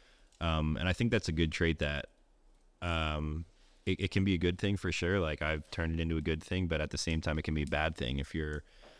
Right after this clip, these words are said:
working in a corporate environment and it's like a team effort, but you are stuck on doing everything yourself. That's where you kinda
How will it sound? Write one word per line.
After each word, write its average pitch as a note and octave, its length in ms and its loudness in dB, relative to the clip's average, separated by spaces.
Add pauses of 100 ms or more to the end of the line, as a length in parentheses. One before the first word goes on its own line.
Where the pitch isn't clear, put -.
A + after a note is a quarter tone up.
(240)
working F#2+ 540 2
in E2+ 100 4
a E2 40 0
corporate G2 360 0
environment E2 580 2
and D#2+ 180 0
it's D#2 180 -4
like E2 140 0
a - 80 -4 (100)
team G2 640 0 (340)
effort, E2 480 0 (220)
but E2 220 2
you E2 480 4
are D#2 240 2
stuck - 420 0
on D#2 160 2
doing D#2+ 320 4
everything D#2+ 380 0
yourself. D2+ 600 2
That's D2+ 240 -2
where D2+ 320 0
you D2+ 140 0
kinda D2+ 340 -4